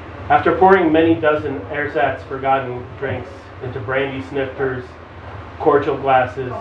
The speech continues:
flutes, and Collins tumblers, we're given a diploma and a hotline number, updated every Friday morning. For the next month,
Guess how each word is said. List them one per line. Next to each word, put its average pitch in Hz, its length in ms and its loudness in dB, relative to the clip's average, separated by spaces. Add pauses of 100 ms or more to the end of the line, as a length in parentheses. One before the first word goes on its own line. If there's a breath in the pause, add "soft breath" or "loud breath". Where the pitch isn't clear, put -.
(160)
flutes, 143 360 -6
and 123 140 -4
Collins 131 440 2
tumblers, 123 500 -2 (720)
we're 135 140 -2
given 165 220 0
a 160 100 2
diploma 135 800 -2
and 127 120 -6
a 120 40 -6
hotline 120 460 0
number, 104 440 -6 (200)
updated 117 500 -2
every 117 240 -6
Friday 113 340 -2
morning. 107 380 -4 (2500)
For 165 80 -2
the 170 80 4
next 202 240 4
month, 147 340 4